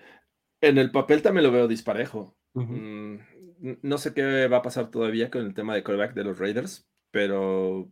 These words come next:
Speaker 1: ni Aidan, eh, este, ma-, eh, O'Con-, ¿no? ¿Cómo se llama? ¿Sí es O'Connell?
Speaker 2: Aidan O'Connell, ajá.
Speaker 1: Ajá, Aidan O'Connell,
Speaker 2: Ujú.
Speaker 1: ni Brian Hoyer, me parece que son solución para, para el,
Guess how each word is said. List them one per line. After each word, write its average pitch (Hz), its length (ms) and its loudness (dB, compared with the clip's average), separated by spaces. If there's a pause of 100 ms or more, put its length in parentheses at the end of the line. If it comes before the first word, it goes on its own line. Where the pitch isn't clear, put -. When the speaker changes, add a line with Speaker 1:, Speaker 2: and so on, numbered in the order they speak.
Speaker 1:
ni 98 420 -6
Aidan, 110 420 0 (120)
eh, 90 420 -8
este, 87 480 -8
ma-, 90 260 -8
eh, 98 260 -6
O'Con-, 117 400 -6
¿no? 139 160 -6
¿Cómo 160 140 -6
se 147 60 -8
llama? 139 200 -6 (240)
¿Sí - 220 -8
es 147 100 -4
O'Connell? 165 400 -6 (460)
Speaker 2:
Aidan 135 240 8
O'Connell, 170 420 4
ajá. 165 240 0
Speaker 1:
Ajá, 123 400 -2
Aidan 139 220 2
O'Connell, 135 580 0
Speaker 2:
Ujú. 165 180 -2
Speaker 1:
ni 117 460 -2
Brian 127 280 4
Hoyer, 139 480 4 (200)
me 117 100 -4
parece - 220 2
que - 60 -12
son 127 180 -2
solución 113 480 -2
para, 98 500 -6 (180)
para 101 180 -6
el, 95 80 -8